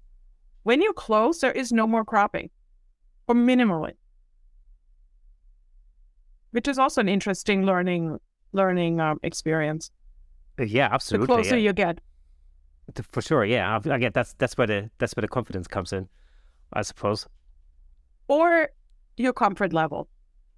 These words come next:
Speaker 1: And I had, I went shooting for the, I usually don't go out with, um, other photographers shooting. It's a lot easier. Street photography is a very kind of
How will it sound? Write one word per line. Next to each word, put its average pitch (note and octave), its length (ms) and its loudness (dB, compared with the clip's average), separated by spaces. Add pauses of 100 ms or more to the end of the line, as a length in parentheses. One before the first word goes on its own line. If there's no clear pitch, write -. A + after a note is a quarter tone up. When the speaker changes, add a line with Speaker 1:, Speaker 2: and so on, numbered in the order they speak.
(1120)
Speaker 1:
And A3 140 2
I A3+ 80 4
had, A#3+ 280 2
I A#3 120 4
went A#3 220 2
shooting A#3+ 420 -2
for G#3 120 0
the, F3 220 2 (300)
I - 60 -4
usually C4 360 0
don't F#3+ 340 0
go F3+ 220 -4
out D#3+ 300 0
with, F3+ 180 0 (920)
um, E3+ 280 2
other F3 200 0
photographers F3 640 -4
shooting. G#3 560 0 (520)
It's - 140 -14
a - 60 0
lot F#3 200 4
easier. G3 340 0
Street A3 260 -2
photography F#3 440 0
is F3 80 -2
a F3 80 0
very E3+ 400 0
kind F3 260 -2
of D#3+ 140 0